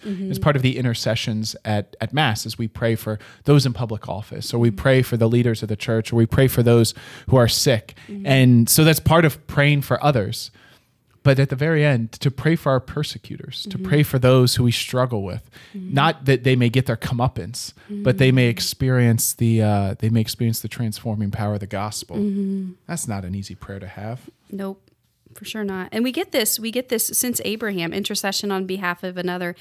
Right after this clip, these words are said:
Speaker 1: has
Speaker 2: Mm-hmm.
Speaker 1: been characteristic of a heart attuned to God's mercy. So to think about that,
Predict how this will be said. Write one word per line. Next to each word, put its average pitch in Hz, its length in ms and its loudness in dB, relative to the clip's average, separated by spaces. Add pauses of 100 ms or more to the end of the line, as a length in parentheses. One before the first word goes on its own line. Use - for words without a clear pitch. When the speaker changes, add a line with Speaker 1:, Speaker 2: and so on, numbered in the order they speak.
Speaker 1:
has 127 80 2
Speaker 2:
Mm-hmm. 135 320 6
Speaker 1:
been 208 220 2 (320)
characteristic 262 920 -2
of 214 120 -2
a 208 80 2
heart 247 440 -2 (440)
attuned 262 800 -4
to 233 180 -10
God's 190 680 -4 (160)
mercy. - 680 -8 (420)
So 240 140 -8
to 240 80 -4
think 294 200 -4
about 254 280 -4
that, 269 360 -6